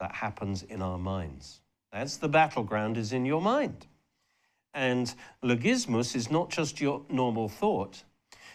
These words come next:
Logismus is, is your beliefs.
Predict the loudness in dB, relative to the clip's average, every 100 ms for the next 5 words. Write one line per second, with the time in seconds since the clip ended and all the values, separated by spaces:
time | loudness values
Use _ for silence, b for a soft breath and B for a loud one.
0 | B 0 2 4 2 2 0 0 -2 -6
1 | -8 -2 0 2 0 -6 B B B B
2 | _ -8 -4 0 2 2 2 2 2 0
3 | -2 -6 -6 -8